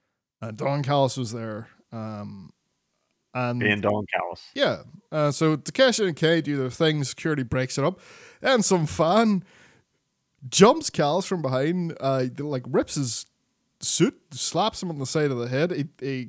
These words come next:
Speaker 1: he, um, concusses his eardrum. Um, he was bleeding from the
Speaker 2: Right.
Speaker 1: mouth, trying to choke him out and all. His injuries to his neck and ankle had to go to hospital.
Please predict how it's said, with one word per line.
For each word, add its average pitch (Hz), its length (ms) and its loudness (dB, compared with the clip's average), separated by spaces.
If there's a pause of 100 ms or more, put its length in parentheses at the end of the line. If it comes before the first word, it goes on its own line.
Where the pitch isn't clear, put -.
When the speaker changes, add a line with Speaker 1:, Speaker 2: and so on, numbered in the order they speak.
(140)
Speaker 1:
he, 95 80 -20
um, 113 640 -6 (440)
concusses 175 520 -2
his 127 80 -4
eardrum. 175 560 -4 (200)
Um, 123 600 -6 (140)
he 101 80 -10
was 117 120 -8
bleeding 165 360 -2
from 151 160 -4
the 123 80 -2
Speaker 2:
Right. 117 80 0 (140)
Speaker 1:
mouth, - 300 -4 (300)
trying 170 160 -4
to 147 80 -4
choke 156 280 2
him 135 100 0
out 160 200 2
and 165 100 -6
all. 165 340 -2
His 113 480 -8
injuries 135 560 -4
to - 100 -8 (100)
his 110 320 -8
neck 127 300 -4
and 123 100 -2
ankle 151 500 -2 (560)
had 135 160 -4
to 135 60 -2
go 135 120 2
to 127 60 4
hospital. 185 760 0